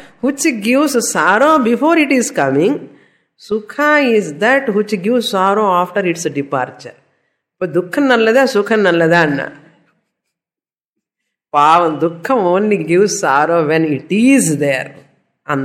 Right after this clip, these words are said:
that time, only exactly on that moment. Whereas sukha gives sorrow before its arrival, after its departure. So, சுகம் விட துக்கமே நன்னதான்னு தோணும்,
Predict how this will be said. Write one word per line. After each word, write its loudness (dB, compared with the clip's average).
that 0
time, 0
only -2
exactly -4
on 0
that -12
moment. -4
Whereas 2
sukha 0
gives 4
sorrow 2
before 2
its -4
arrival, 0
after -2
its -10
departure. -6
So, -2
சுகம் 0
விட 0
துக்கமே -4
நன்னதான்னு 0
தோணும், 2